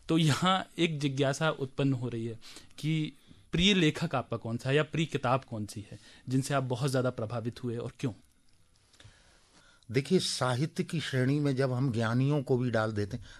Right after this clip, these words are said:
Speaker 2: कबीर भी हमारे लिए साहित्य में पढ़ाए जा रहे हैं, मीरा भी पढ़ाए जा रहे हैं, और साहित्य तो है ही, मतलब, इसके लेखक हैं। मैं इस परंपरा से किसी की कृति को नहीं, मतलब, चुन पाता, नहीं समझ पाता।
Speaker 1: जी।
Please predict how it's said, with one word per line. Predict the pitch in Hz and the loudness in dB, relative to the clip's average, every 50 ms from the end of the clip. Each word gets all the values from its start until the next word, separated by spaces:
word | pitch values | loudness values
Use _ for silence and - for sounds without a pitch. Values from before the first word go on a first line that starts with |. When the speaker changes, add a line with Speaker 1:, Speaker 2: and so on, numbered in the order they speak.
| - - | 2 6
Speaker 2:
कबीर | 139 135 135 160 165 170 151 | 6 8 8 8 6 4 4
भी | 160 165 151 | 2 2 2
हमारे | 147 143 143 143 135 139 135 | 2 4 4 4 4 2 2
लिए | 135 135 135 135 | 0 0 0 0
साहित्य | - - 135 123 123 123 - - | 0 0 2 2 0 0 0 0
में | 113 113 113 | 0 0 0
पढ़ाए | - 113 107 104 104 101 | 0 -2 -2 0 -2 -2
जा | 98 95 95 | -2 -4 -4
रहे | 98 101 | -4 -2
हैं, | 107 120 | 0 2
मीरा | 131 143 143 147 143 | 2 4 4 4 4
भी | 135 143 135 | 4 2 2
पढ़ाए | 139 135 127 120 120 120 | 2 4 4 4 2 0
जा | 110 107 104 | -2 -4 -4
रहे | 101 101 | -4 -6
हैं, | 104 101 - - - - - - - - - - - - - - - | -8 -10 -14 -20 -20 -20 -18 -16 -16 -14 -14 -14 -16 -16 -16 -14 -12
और | - | -10
साहित्य | - - - 117 117 123 131 127 - 135 | -6 -2 0 2 4 4 4 4 4 2
तो | 120 - 131 | 4 4 4
है | 117 98 127 135 | 4 4 6 6
ही, | 135 131 127 131 123 127 131 | 6 6 4 0 -2 -4 -4
मतलब, | 113 117 113 117 120 113 110 | -2 0 2 4 4 4 4
इसके | 113 110 - - - 143 | 2 -2 -4 -2 0 2
लेखक | 127 123 127 120 - 113 110 - - | 4 4 4 2 2 -2 -6 -6 -6
हैं। | 110 110 - - - - - - - - - - - - - - - - 131 | -8 -8 -10 -16 -20 -20 -20 -20 -20 -20 -20 -20 -20 -20 -20 -20 -10 -4 -2
मैं | 131 151 180 | 0 0 0
इस | - - 165 160 - | 0 0 0 0 0
परंपरा | - - 185 180 185 185 180 170 175 165 | 0 0 2 2 2 2 2 0 -2 -2
से | - - 131 | -2 -6 -6
किसी | - - 131 - - 156 147 143 - - - - - - - - - | -4 -4 -4 -4 -4 -6 -6 -8 -10 -14 -18 -20 -20 -20 -18 -6 -2
की | - 123 | -2 -2
कृति | 123 - - - - - - 107 | 0 0 -2 -4 -2 -4 -8 -8
को | - - 95 | -8 -8 -8
नहीं, | 98 95 98 98 95 90 90 87 82 - - - - 95 | -6 -4 -2 -2 -2 -2 -4 -4 -8 -12 -18 -14 -10 -10
मतलब, | 90 - - 90 87 90 - - - | -10 -8 -8 -10 -10 -12 -14 -18 -14
चुन | - 92 87 82 - - | -12 -10 -10 -10 -10 -10
पाता, | 87 87 - - 95 95 | -12 -12 -10 -10 -12 -12
नहीं | 90 90 90 92 - | -10 -12 -12 -12 -10
समझ | - 104 104 95 95 | -8 -6 -6 -6 -8
पाता। | - - 90 - - - - - - 135 | -10 -12 -12 -12 -12 -16 -16 -10 -8 -6
Speaker 1:
जी। | 127 123 117 | -4 -4 -6